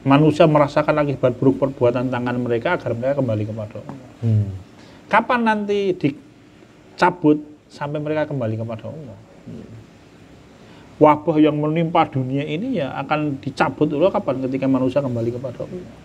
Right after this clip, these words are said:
Speaker 1: Allahu a'lam, Allah yang lebih tahu.
Speaker 2: Oke.
Speaker 1: Kira-kira begitu.
Speaker 2: Oke. Oh, teman-teman, Ustadz Fahru Razi ini kalau nggak salah dulu pernah ikut kerelawanan untuk
Speaker 1: Ya, siap. Oke.
Speaker 2: yang di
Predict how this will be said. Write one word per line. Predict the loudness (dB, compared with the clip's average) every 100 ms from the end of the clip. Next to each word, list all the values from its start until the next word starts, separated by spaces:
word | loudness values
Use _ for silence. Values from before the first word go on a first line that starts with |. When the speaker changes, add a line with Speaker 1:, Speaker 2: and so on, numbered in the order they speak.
| -20 -20 -20 -20 -20 -4
Speaker 1:
Allahu | 2 4 6
a'lam, | 4 4 4
Allah | 2 0
yang | -2 -4
lebih | -6 -8
tahu. | -10 -14 -16 -16 -8
Speaker 2:
Oke. | -6 -6 -6 -2
Speaker 1:
Kira-kira | 0 0 -2
begitu. | -4 -6 -10 -14 -16 -16 -8
Speaker 2:
Oke. | -2 -2 -2 -2
Oh, | 2
teman-teman, | 6 6 6 6 4 0 -10 -20 -12
Ustadz | -6 0 6 8 8 6
Fahru | 4 4
Razi | 8 8 8 6
ini | 8 6 4 -2 -12 -12 0
kalau | 6 8
nggak | 8
salah | 8 6
dulu | 6 4
pernah | 4 2 -2 -6 -12 -18 -8 4
ikut | 6 6 6
kerelawanan | 8 10 10 10 6 4 0 -2 -6 -16 -18 -6
untuk | 4 6 6 6
Speaker 1:
Ya, | 6 4
siap. | 0 0 0 -2 -20 -18 -6
Oke. | -2 -2 -2
Speaker 2:
yang | 0 4
di | 6